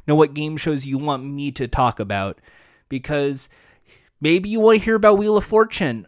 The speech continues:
or maybe you wanna hear about Jackpot. I don't know. It, the game show world is broad, and it's a long range. It's around the world. It is shows like Tipping Point that we have talked about. It is shows like Survivor.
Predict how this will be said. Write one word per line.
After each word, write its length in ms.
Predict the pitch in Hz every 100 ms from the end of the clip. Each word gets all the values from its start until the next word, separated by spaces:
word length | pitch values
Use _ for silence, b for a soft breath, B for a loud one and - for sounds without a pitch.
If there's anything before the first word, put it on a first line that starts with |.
| -
or 120 | 165
maybe 360 | 170 180 202 202
you 120 | 202
wanna 220 | 190 190
hear 360 | 180 185 185 185
about 500 | 165 170 175 165 95
Jackpot. 800 | - 135 151 - - 127 113 104
I 140 | 143
don't 240 | 190 240 185
know. 380 | 165 185 214 190
It, 460 | 185 - 160 147
the 200 | - 196
game 380 | 170 - 196 226
show 240 | 220 208 190
world 480 | 156 165 175 175 - _
is 340 | 131 156 151
broad, 640 | 131 131 135 147 160 175
and 280 | - 147 139 -
it's 180 | 135
a 60 | 135
long 600 | 131 135 139 170 190 180
range. 380 | 165 160 123 113
It's 140 | 135
around 480 | 135 131 156 175 185
the 80 | 175
world. 500 | 147 139 123 92 92 B B B
It 140 | 147 143
is 160 | 131
shows 400 | - 175 196 185
like 200 | 156 127
Tipping 360 | - 202 220 202
Point 220 | 208 208
that 80 | 202
we 80 | 202
have 100 | -
talked 300 | 196 185 196
about. 320 | 190 190 -
It 140 | 151 156
is 100 | 143
shows 360 | - 175 165
like 160 | 170 -
Survivor. 640 | - 151 127 104 82 90